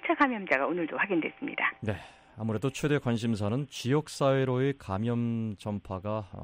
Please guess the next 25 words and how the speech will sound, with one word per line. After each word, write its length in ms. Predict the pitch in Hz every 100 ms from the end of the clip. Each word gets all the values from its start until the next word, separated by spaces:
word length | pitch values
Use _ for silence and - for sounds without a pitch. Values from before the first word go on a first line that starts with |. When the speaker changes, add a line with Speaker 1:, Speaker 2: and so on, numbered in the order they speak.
| -
Speaker 2:
가장 540 | - - 104 110 104
좀 260 | 110 110 101
우려되는 420 | 107 107 98 107
부분일 360 | 104 104 92 85
텐데. 400 | - 80 120 - -
Speaker 1:
네네. 460 | - 196 294 - -
Speaker 2:
아직은 420 | 123 120 131 165 160
병원 380 | 127 127 160
안에서의 580 | 123 101 143 143 147 139
감염이 440 | 131 117 120 107 92
대부분이더군요. 1000 | 104 104 95 90 87 85 90 87 78 - _ _ _ -
Speaker 1:
그렇습니다. 600 | 233 - 196 170 170 151 - - - -
뭐, 100 | 196
현재까지는 800 | 294 302 302 285 285 277 277 269
병원 340 | - 208 247
안에서의 580 | 202 196 208 202 185 180
감염, 480 | - 185 170 170 127
뭐, 260 | 123 143 147 -
같은 440 | - - 214 214
병실 440 | 202 185 - 190 180
사용자가 720 | 226 208 196 170 156 208 320 349 - - - -
혹은 240 | 233 247
같은 540 | - - - - 254 233
병동의 520 | 190 190 214 240 208
환자나 720 | 190 180 156 139 120 202